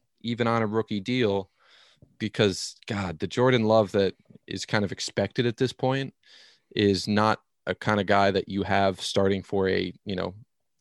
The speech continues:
playoff or division contending team, let alone Super Bowl contending team.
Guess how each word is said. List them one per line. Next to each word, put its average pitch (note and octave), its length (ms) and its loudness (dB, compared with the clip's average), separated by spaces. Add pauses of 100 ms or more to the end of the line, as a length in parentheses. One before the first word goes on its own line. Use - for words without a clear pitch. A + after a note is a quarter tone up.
(520)
playoff A2 640 0
or F#2+ 100 0
division B2 580 0
contending F#2+ 520 -2
team, F#2 520 -4
let G#2 220 2
alone F#2+ 420 -2
Super - 360 0
Bowl F#2 200 2
contending - 440 -8
team. - 240 -14